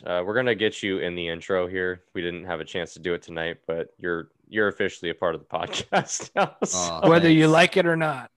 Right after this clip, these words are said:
Speaker 1: Yeah, we gotta get you in the intro. So, um, but why don't you go ahead and shout out your, your second podcast that you have, Over the Top E P L, um, your English Premier League po-, podcast.
Speaker 2: Yeah, the Premier League just ended.
Speaker 1: That's right.
Speaker 2: Um,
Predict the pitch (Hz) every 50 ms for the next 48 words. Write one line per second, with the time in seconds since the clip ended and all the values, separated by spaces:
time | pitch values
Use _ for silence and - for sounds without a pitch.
0 | _ _ _ - - 87 82 78 87 98 98 104 98 95 87 92 95 - - 104
1 | 92 87 85 85 85 85 80 - 92 92 87 87 87 _ _ - 95 87 82 80
2 | 78 _ _ _ _ _ _ _ _ _ - - 92 87 85 82 82 78 - 113
3 | 117 123 127 139 139 - - 131 131 131 131 123 120 - - 127 117 113 113 113
4 | 110 110 107 104 101 104 98 98 104 98 - - 110 101 - 107 85 - 101 95
5 | 95 87 - 101 92 90 90 - - 82 87 90 90 87 87 85 87 87 82 85
6 | 82 82 - - 85 82 82 - 87 85 85 _ - 82 82 80 80 80 78 80
7 | 80 _ _ _ _ _ _ _ _ _ _ - - 80 80 78 78 76 80 80
8 | 78 78 76 82 78 - - 82 78 80 82 78 82 82 - - 107 101 107 -
9 | _ - 101 107 117 - - - - - - _ _ _ _ _ _ _ _ _
10 | _ - 101 110 113 117 127 135 139 135 113 98 104 101 101 98 92 - - 104
11 | 101 104 113 120 120 117 107 95 - 110 107 - - - 104 107 104 107 107 110
12 | 110 117 131 147 156 139 127 127 127 - 104 101 95 95 90 110 117 98 92 92
13 | 92 95 87 -